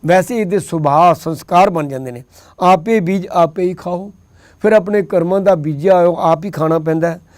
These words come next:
"ਨਾਨਕ ਹੁਕਮੀ ਆਵੋ ਜਾਹੋ", ਰੱਬੀ ਹੁਕਮ ਅਨੁਸਾਰ ਜੀਵ ਨੇ ਆਉਣਾ ਜਾਣਾ ਹੈ ਤੇ ਆਉਂਦਿਆਂ ਜਾਂਦਿਆਂ ਉਹ ਜੋ ਕਰਮ ਕਰਦਾ ਹੈ, ਉਹਨਾਂ ਕਰਮਾਂ ਦੇ ਫਲ ਇਸਨੇ ਭੋਗਣੇ ਹੀ ਭੋਗਣੇ ਨੇ। "ਜੋ ਧਰਮ ਕਮਾਵਸ ਤੇ ਧਰਮ ਨਾ ਹੋਵੇ",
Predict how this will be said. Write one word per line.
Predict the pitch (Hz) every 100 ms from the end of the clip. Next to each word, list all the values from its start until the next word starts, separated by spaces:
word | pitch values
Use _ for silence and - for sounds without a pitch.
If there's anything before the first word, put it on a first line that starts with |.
| _ -
"ਨਾਨਕ | 151 156 170 180
ਹੁਕਮੀ | 147 127 143 165 190 - _ -
ਆਵੋ | 143 131 156
ਜਾਹੋ", | 147 123 101 _ _ _ -
ਰੱਬੀ | 180 202 220
ਹੁਕਮ | 131 190 226
ਅਨੁਸਾਰ | 202 - 151 151
ਜੀਵ | 151 147 165
ਨੇ | 180
ਆਉਣਾ | 165 160 160
ਜਾਣਾ | 139 139 127
ਹੈ | 110 _ - - -
ਤੇ | - 196
ਆਉਂਦਿਆਂ | 196 185 220 254
ਜਾਂਦਿਆਂ | 196 147 147 170
ਉਹ | 170
ਜੋ | 170
ਕਰਮ | - 208 226
ਕਰਦਾ | 170 123 143
ਹੈ, | 139 - - _
ਉਹਨਾਂ | 220 240
ਕਰਮਾਂ | 196 180 185 208
ਦੇ | 196
ਫਲ | 170 170
ਇਸਨੇ | 151 185
ਭੋਗਣੇ | 156 160 135 170
ਹੀ |
ਭੋਗਣੇ | 165 143 120
ਨੇ। | 123 - _ _ _ _ _ _ _ -
"ਜੋ | 165 262
ਧਰਮ | - 156 202
ਕਮਾਵਸ | 185 220 220 233 233
ਤੇ | 233
ਧਰਮ | 196 185 160 180
ਨਾ | 170
ਹੋਵੇ", | 220 190 147 110